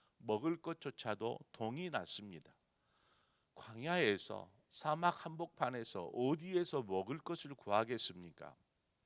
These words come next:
아무리 둘러보아도 먹을 수 있는 것은 아무것도 없이 그냥 이제는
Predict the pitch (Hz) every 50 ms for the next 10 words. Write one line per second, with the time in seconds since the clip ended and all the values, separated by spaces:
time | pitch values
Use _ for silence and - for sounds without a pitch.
0 | - - - - - _ _ _ _ _ _ _ _ _ - - 101 107 113 120
1 | 123 143 143 143 139 - 123 123 131 135 127 - 110 107 104 98 95 - - 127
2 | 135 131 - - - - - 113 110 101 98 98 107 123 123 - - - 139 135
3 | 113 107 117 120 120 110 107 - - 123 113 107 95 90 98 104 131 143 139 156
4 | 151 _ - 135 127 98 90 - - - - 127 123 120 117 _ _ _ _ _
5 | _ _ - 156 170 180 165 160 143 139 139 147 165 160 147 139 123